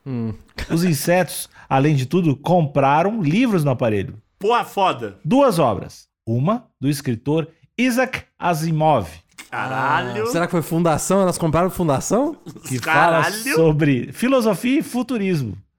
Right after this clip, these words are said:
Speaker 2: A outra, do autor Eduardo Gianetti, que juntas somam um valor de oitenta e quatro com oitenta e um reais.
Speaker 1: Eduardo Gianetti? Co-
Speaker 3: Se elas compraram Fundação, acabou pra nós.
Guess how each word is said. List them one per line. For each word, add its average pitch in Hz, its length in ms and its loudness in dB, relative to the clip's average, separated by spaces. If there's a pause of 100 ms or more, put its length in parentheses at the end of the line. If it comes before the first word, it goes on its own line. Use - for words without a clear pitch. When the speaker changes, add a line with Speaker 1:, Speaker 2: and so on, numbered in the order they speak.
(140)
Speaker 2:
A 113 140 0
outra, 147 400 0
do 135 120 0
autor 160 480 0
Eduardo 185 720 0
Gianetti, 175 800 0 (180)
que 160 120 -4
juntas 170 600 -2 (120)
somam 175 380 -2
um 151 40 0
valor 143 320 0
de 143 80 -2
oitenta 185 320 -2
e 180 60 -4
quatro 143 340 -4
com 147 80 -8
oitenta 139 300 -6
e 131 60 -6
um 131 60 -6
reais. 120 420 -8
Speaker 1:
Eduardo 117 540 -8
Gianetti? 131 640 -10
Co- - 120 -20
Speaker 3:
Se 214 460 -6
elas 277 380 2
compraram 180 760 0
Fundação, 196 1120 -2 (540)
acabou 180 280 0
pra 208 140 0
nós. 131 420 -4